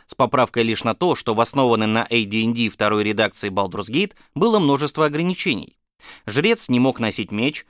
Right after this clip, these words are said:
маг не мог колдовать в броне, ну и так далее. В Pillars of Eternity запретов стало гораздо меньше, а свободы для экспериментов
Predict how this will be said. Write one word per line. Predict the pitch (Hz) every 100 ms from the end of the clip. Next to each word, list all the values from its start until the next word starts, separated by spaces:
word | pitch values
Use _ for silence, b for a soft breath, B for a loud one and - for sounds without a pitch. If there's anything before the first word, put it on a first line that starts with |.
| _
маг | 151 208
не | 135
мог | 127 131 -
колдовать | 113 110 107 98
в |
броне, | 101 104 151 185
ну | 160 196
и |
так | 131 113
далее. | 98 90 - - _ _ B B B
В | -
Pillars | 139 135 120 127
of |
Eternity | 127 117 196 143 98 101
запретов | 113 117 127 127
стало | - 113 120
гораздо | 113 117 107 95 135
меньше, | 180 107 - 85 -
а | 113
свободы | 113 117 117 107
для | 104 101
экспериментов | 92 - 92 101 131 151